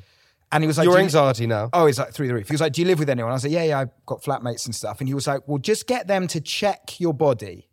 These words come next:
Speaker 1: like, all over, you know, bits that you can't see, <clears throat> like, over the next twenty-four hours.
Speaker 2: Yeah.
Speaker 1: And if nothing comes back, it's just one of those things. But if you do have some other stuff, come straight in."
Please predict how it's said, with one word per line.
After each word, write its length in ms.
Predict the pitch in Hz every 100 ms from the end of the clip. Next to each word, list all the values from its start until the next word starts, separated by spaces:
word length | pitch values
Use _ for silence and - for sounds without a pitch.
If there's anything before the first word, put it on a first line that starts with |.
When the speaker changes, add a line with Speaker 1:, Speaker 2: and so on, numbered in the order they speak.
| _ _ _ _ _
Speaker 1:
like, 320 | 139 127 113 -
all 240 | 175 180 156
over, 320 | 165 139 117
you 80 | 156
know, 80 | 120
bits 220 | 175 131
that 100 | 160
you 100 | 160
can't 320 | 165 151 131
see, 400 | - 131 92 113 -
<clears throat> 760 | 147 117 _ _ _ _ _
like, 160 | 143 135
over 120 | 131
the 60 | 131
next 220 | 135 -
twenty-four 320 | 139 120 120
hours. 400 | 101 82 - - _
Speaker 2:
Yeah. 200 | 113 101 98 _ _ _
Speaker 1:
And 100 | 131
if 60 | 127
nothing 280 | 262 247 240
comes 300 | - 196 151
back, 300 | 160 143 - _
it's 160 | 139 -
just 200 | 139 123
one 140 | 123
of 40 | 113
those 220 | 110 -
things. 260 | 147 143
But 140 | - 123
if 140 | 120
you 80 | 123
do 220 | 165 170
have 140 | 143 120
some 140 | 127
other 120 | 113
stuff, 280 | - 117 101
come 160 | 110 101
straight 280 | - 101
in." 120 | 98